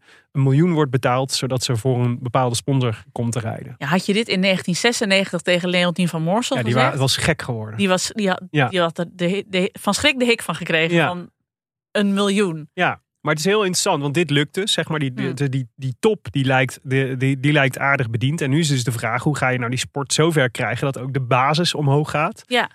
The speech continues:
Speaker 1: Dat je een bredere basis hebt, dat er tale-, dat er, dat er daardoor logische paden voor talentontwikkeling ontstaan. Dat, nou ja, zeker zelfs in het profpeloton, dus met de, de mensen, eh, zeg maar, laten we zeggen, ehm, als jij een, ehm, eh,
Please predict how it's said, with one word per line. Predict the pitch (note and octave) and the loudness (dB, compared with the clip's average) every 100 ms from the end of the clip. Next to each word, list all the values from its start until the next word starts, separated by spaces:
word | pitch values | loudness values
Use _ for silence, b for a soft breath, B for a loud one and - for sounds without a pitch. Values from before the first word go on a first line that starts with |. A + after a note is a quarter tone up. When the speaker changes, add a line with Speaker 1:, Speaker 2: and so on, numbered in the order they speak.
| _ | _
Speaker 1:
Dat | C3 | -4
je | C#3+ | -2
een | A#2+ | 0
bredere | B2+ C#3+ D3 | 2 2 2
basis | C#3+ C#3+ D3+ D3+ | 2 4 2 2
hebt, | C3 E3 | 2 0
dat | C#3 | -4
er | B2+ A#2 | -10 -8
tale-, | - C3 C#3 | -4 -4 -4
dat | C#3 B2+ | -4 -6
er, | B2 B2 A#2+ | -6 -8 -8
dat | C3 C#3 | -6 -4
er | B2+ | 0
daardoor | C3 C3+ B2+ | 0 2 2
logische | C3+ D#3 C#3+ - C3+ | 4 4 2 0 0
paden | D#3 C#3+ D3 | 4 4 4
voor | C3 | 2
talentontwikkeling | A#2+ C#3+ D#3 E3+ D3+ D#3+ D#3 D#3 | 0 2 2 2 0 0 -2 -2
ontstaan. | D3+ - D3+ D#3+ | -4 -2 -2 -2
Dat, | D#3+ B2+ b b b b | -6 -12 b b b b
nou | B2 | -10
ja, | A2 - | -10 -14
zeker | - C#3 D3+ C#3 C3 | -2 2 2 2 0
zelfs | - C#3+ D#3 | 2 2 4
in | D3+ | 2
het | C3+ - | 0 2
profpeloton, | D#3+ - C#3+ C3 B2 C#3 B2+ A#2 | 0 2 2 2 2 0 0 -2
dus | - - | -2 0
met | C3+ C#3 | 0 0
de, | B2+ B2 b b | -4 -6 b b
de | C3 | 0
mensen, | C3 C3 D3 B2+ - | 2 4 2 0 -2
eh, | C#3 B2 A#2+ B2 B2 | 0 2 0 -2 -4
zeg | - C3 | -8 -6
maar, | C3 B2 | -2 -2
laten | B2 B2+ B2 | 0 0 4
we | |
zeggen, | B2 B2+ B2+ A#2+ B B B B | 4 4 2 0 B B B B
ehm, | B2 B2 B2 A#2+ B2 - | 2 4 2 0 -4 -4
als | B2 | 0
jij | - C3 B2+ | 2 2 2
een, | B2+ B2+ | 0 -2
ehm, | B2 B2 B2 B2 C3 C3+ _ | -4 -6 -6 -8 -10 -12 _
eh, | C3+ B2+ | -4 -4